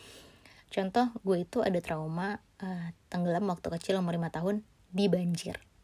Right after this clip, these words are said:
Tenggelam dan rambut gue ditarik, bener-bener nariknya pakai rambut sampai gue naik ke atas, sampai rambut gue semuanya rontok.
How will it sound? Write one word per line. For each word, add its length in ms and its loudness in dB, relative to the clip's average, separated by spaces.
Tenggelam 520 0
dan 160 -4
rambut 240 2
gue 240 2
ditarik, 840 -6
bener-bener 440 4
nariknya 280 -2
pakai 240 -2
rambut 320 -2
sampai 320 -2
gue 160 2
naik 240 -4
ke 80 -8
atas, 480 -12
sampai 240 -8
rambut 160 -4
gue 200 2
semuanya 320 -2
rontok. 280 -8